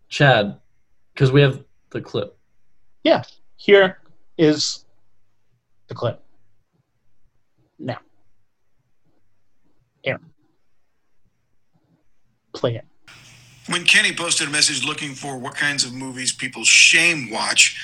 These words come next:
Speaker 3: I listed nineteen eighty-four's Supergirl with Helen Slater. The movie opens on the refugees of an exploded Krypton flying through space in a city made of plot holes. A beleaguered Peter O'Toole is showing Helen Slater how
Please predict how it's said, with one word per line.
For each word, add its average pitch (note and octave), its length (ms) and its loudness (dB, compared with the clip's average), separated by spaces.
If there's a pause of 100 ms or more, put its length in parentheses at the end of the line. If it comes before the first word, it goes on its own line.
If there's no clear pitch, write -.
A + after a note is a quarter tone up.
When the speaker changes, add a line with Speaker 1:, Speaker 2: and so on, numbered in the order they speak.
(280)
Speaker 3:
I - 200 2
listed D#3 400 2
nineteen C#3+ 400 0
eighty-four's B2 720 -4
Supergirl A#2+ 760 -2 (280)
with - 120 -16
Helen C3 260 -8
Slater. - 520 4 (1040)
The D3 80 -4
movie D#3+ 260 -4
opens D3+ 320 -4
on C#3 80 -4
the B2+ 80 -8
refugees C3+ 600 -2
of A#2+ 100 -8
an B2 220 -6
exploded B2 640 -2
Krypton D#3+ 760 -6
flying D3 380 0
through D3 160 0
space E3+ 440 4
in F#3+ 120 0
a F3 40 0
city B3 480 2 (400)
made D4 300 4
of F#3+ 340 -4
plot - 320 -2
holes. - 600 -4 (560)
A - 40 -16
beleaguered D#3+ 600 -2
Peter E3+ 340 0
O'Toole E3+ 380 -4
is D#3+ 80 0
showing F3 340 2
Helen D#3+ 220 -4
Slater G3 380 0
how D3+ 260 -2